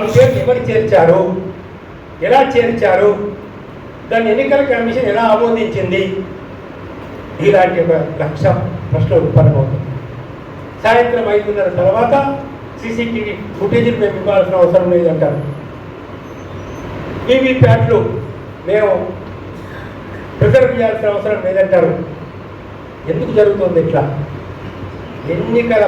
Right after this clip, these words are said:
ఫలితాలను ప్రభావితం చేసే విధంగా ఇవాళ ఎలక్షన్ కమిషన్ పూర్తిగా బీజేపీ యొక్క పాలకులకు అమ్ముడుపోయిన పరిస్థితి. ఇంత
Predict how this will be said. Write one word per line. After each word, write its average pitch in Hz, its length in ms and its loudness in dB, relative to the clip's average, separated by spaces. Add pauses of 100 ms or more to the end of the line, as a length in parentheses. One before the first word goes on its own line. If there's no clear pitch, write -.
ఫలితాలను 202 680 2 (120)
ప్రభావితం 202 680 4 (160)
చేసే 185 300 -4 (120)
విధంగా 202 380 4 (800)
ఇవాళ 202 160 0 (100)
ఎలక్షన్ 226 440 0
కమిషన్ 214 440 0 (120)
పూర్తిగా 233 580 4 (720)
బీజేపీ 214 440 -2 (320)
యొక్క 175 180 2 (680)
పాలకులకు 180 540 0
అమ్ముడుపోయిన 165 420 2 (120)
పరిస్థితి. - 360 2 (920)
ఇంత - 100 -6